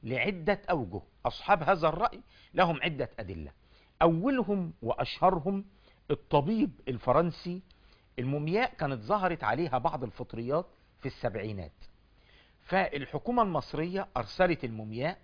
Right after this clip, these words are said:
إلى فرنسا لإجراء بعض الفحوصات على هذه المومياء، يشوفوا سبب الفطريات إيه، وهل هتؤدي إلى تآكل الجلد. أنت عارف إن ال-، المومياء محنطة من آلاف السنين، هم يريدوا الحفاظ عليها،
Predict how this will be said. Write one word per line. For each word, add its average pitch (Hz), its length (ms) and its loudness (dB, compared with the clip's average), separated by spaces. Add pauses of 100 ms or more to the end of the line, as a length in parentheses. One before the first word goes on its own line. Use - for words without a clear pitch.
(280)
إلى 123 180 0
فرنسا 151 560 -4 (500)
لإجراء 143 600 0
بعض 160 260 4
الفحوصات 131 680 2
على 113 200 0
هذه 110 440 -4
المومياء، 85 440 -10 (640)
يشوفوا 127 340 -6
سبب 156 300 6
الفطريات 131 640 0
إيه، 165 140 0 (280)
وهل 156 280 2
هتؤدي 135 720 -2
إلى 135 180 0
تآكل 156 500 -2
الجلد. 160 500 2 (140)
أنت 123 200 -8
عارف 165 360 0
إن 135 180 -6
ال-، 127 140 -8 (100)
المومياء 127 580 -2
محنطة 151 640 0 (400)
من 127 260 -4
آلاف 196 360 6
السنين، 247 460 2 (440)
هم 170 200 4
يريدوا 180 380 6
الحفاظ 185 540 6
عليها، 117 400 -2